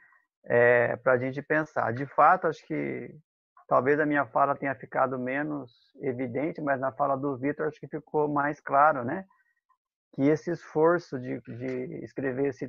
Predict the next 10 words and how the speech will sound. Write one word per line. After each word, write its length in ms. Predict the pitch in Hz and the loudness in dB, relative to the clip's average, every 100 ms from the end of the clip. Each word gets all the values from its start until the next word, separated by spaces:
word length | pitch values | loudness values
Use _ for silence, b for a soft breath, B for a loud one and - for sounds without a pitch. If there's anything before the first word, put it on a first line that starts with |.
| - | -2
texto 480 | 139 156 160 175 165 - | 0 0 -2 -10 -12 -4
foi 320 | 151 151 151 | 0 0 0
menos 400 | 135 143 185 175 | 0 0 0 -4
no 120 | 170 | -6
sentido 500 | 165 147 - 131 131 | -6 -6 -6 -8 -6
de 100 | 131 | -4
um, 320 | 131 131 120 117 _ _ _ _ _ _ _ _ - | -4 -6 -10 -18 _ _ _ _ _ _ _ _ -10
de 160 | 117 | -4
um 80 | 135 | -4
texto, 1000 | 120 143 143 _ 139 131 131 120 117 | 0 0 0 _ -4 -4 -6 -8 -10